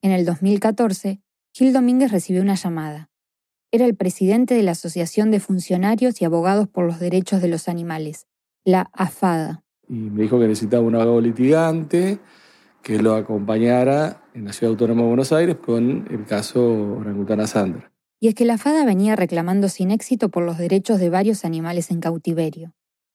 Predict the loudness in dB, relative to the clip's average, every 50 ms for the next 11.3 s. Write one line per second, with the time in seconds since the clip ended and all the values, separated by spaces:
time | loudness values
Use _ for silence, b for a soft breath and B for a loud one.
0 | _ _ 0 2 2 4 4 2 2 0 0 0 0 0 0 0 0 -2 -2 -4
1 | -4 -6 -4 -2 -2 -2 -4 -2 -2 -2 0 0 0 0 0 -2 -2 -4 -8 -8
2 | -6 -8 -8 -8 -8 -12 -14 -18 -20 _ _ _ _ _ _ _ _ _ _ _
3 | _ _ _ _ -2 -2 0 2 2 2 4 4 2 0 0 -2 -4 0 2 2
4 | 2 4 2 0 2 2 2 2 2 2 0 -2 _ _ _ _ _ _ -2 0
5 | 2 2 2 0 0 0 0 2 2 2 2 2 2 2 2 0 0 -2 -2 -2
6 | 0 0 0 0 -2 -2 -2 -6 -8 -2 -2 0 2 2 2 0 -2 -2 -4 -6
7 | -6 -4 -2 0 0 2 2 2 2 2 2 2 2 2 0 0 -4 -6 -6 -8
8 | -8 -8 -8 -10 -12 -16 -18 -18 _ _ _ _ _ _ _ _ _ _ _ _
9 | _ _ _ _ _ _ _ _ _ _ _ _ _ _ 2 2 2 2 2 2
10 | 2 2 2 2 2 0 2 2 2 2 4 2 2 2 0 -2 -2 0 2 2
11 | 2 2 0 -2 -6